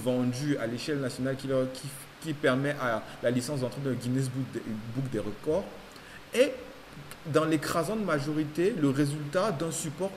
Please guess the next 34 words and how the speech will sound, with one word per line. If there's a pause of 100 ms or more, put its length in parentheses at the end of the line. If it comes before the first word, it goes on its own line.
du
pays (100)
uniquement. (1120)
Donc, (160)
ça
ne
sert
à
rien
de
se
concentrer
sur
quelque
chose
qui
va
toucher (280)
tout
le
monde (280)
si
ta
cible
même, (100)
ton
support, (280)
ne
se
sent
pas
concerné
par (100)
le,